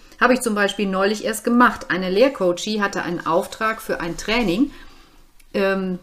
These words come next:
von Leitungspersonen eines großen Unternehmens und sie war etwas unsicher bezogen auf den Aufbau, auf die einzelnen Übungen und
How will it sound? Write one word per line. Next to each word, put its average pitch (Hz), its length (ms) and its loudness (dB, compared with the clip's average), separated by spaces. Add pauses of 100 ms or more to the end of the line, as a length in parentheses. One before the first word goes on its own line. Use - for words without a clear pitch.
von 185 360 -2
Leitungspersonen 180 840 2
eines 160 320 -4
großen 196 320 0
Unternehmens 180 680 2
und 160 180 -4
sie 180 220 -6
war 180 160 0
etwas 180 260 -4
unsicher 175 480 4
bezogen 190 480 -2
auf 165 180 -4
den 160 220 -4
Aufbau, 202 640 0
auf 139 120 -6
die - 140 -6
einzelnen 165 460 -4
Übungen 208 540 0
und 175 180 -4